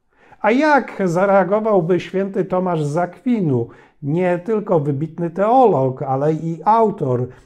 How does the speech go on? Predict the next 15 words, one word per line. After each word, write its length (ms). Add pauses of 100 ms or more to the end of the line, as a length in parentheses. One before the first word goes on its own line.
(180)
wspaniałych 640
hymnów 680
eucharystycznych, 1000 (320)
po 140
dziś 280
dzień 320
śpiewanych 680
w 120
kościołach, 760 (300)
gdyby 320
zobaczył 760 (100)
współczesne 760
traktowanie 720
Najświętszego 1000
Sakramentu? 880